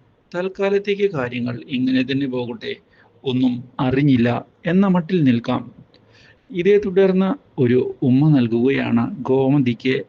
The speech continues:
ഇപ്പോൾ അയാൾ, ഇതോടെ ഗോമതിയാകട്ടെ വളരെയധികം സന്തോഷിക്കുകയും ചെയ്യുന്നു. ഇതേ തുടർന്ന്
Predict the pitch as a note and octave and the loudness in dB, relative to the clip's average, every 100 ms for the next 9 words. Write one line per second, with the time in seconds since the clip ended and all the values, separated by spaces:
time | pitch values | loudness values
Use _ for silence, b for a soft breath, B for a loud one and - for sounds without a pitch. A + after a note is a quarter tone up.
0 | _ _ F#3 D#3+ G3 D3+ B2 B2 B2 - | _ _ -6 0 2 4 2 0 -4 -12
1 | b b b b - F3+ G3+ G3+ G3+ C#4+ | b b b b -4 2 6 6 4 2
2 | D#3 B2 B2+ C3 C3+ C3+ B2 A#2 A#2 B2+ | 0 0 2 2 2 0 0 -2 0 0
3 | B2+ - A#2 C#3+ E3 F3+ F3 E3+ F3 E3+ | 0 -4 -4 -2 2 2 2 2 -2 -4
4 | - - B2 A#2+ A#2+ - - A#2+ B2 A#2+ | -10 -4 -2 0 -2 -6 -12 -2 0 2
5 | C#3 C3+ B2 B2+ B2 A#2 - _ _ _ | 2 2 4 4 4 0 -10 _ _ _
6 | _ _ _ _ _ - B2+ B2+ B2 A#2 | _ _ _ _ _ -2 0 -2 -2 -2
7 | A#2 B2+ A#2+ | -2 -2 -4